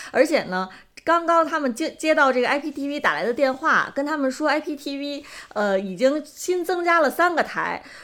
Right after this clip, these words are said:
我就问他们，我说：“I P T V新增加了三个台，是哪三个台呢？”然后他们说是中央六、中央五和中央八。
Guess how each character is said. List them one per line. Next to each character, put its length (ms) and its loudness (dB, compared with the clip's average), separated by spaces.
我 100 -2
就 100 0
问 180 0
他 140 0
们， 100 0
我 120 0
说 160 0
：“I 120 0
P 140 -6
T 100 -6
V 200 -4
新 240 -8
增 120 -6
加 120 -6
了 80 -4
三 240 -6
个 80 -8
台， 180 -6
是 100 -4
哪 160 -4
三 220 -4
个 80 -4
台 240 -10
呢？” 180 -8
然 100 -4
后 80 -2
他 80 -4
们 120 -6
说 200 0
是 360 4
中 260 -4
央 460 2
六、 420 6
中 160 -2
央 200 2
五 440 -4
和 140 6
中 180 -2
央 200 0
八。 300 4